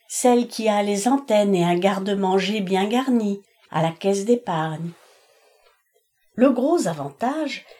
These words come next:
c'est que financièrement, on n'avait de compte à rendre à personne.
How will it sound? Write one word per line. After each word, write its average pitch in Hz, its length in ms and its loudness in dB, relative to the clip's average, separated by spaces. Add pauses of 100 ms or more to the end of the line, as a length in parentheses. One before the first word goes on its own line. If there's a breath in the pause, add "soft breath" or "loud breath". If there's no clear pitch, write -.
(200 soft breath)
c'est - 220 -6
que 214 120 -10
financièrement, 247 1000 -2 (440 soft breath)
on 202 60 0
n'avait 220 280 6
de 180 140 2
compte 269 420 2
à 151 120 2
rendre 190 420 -4
à 143 80 -8
personne. 202 760 -4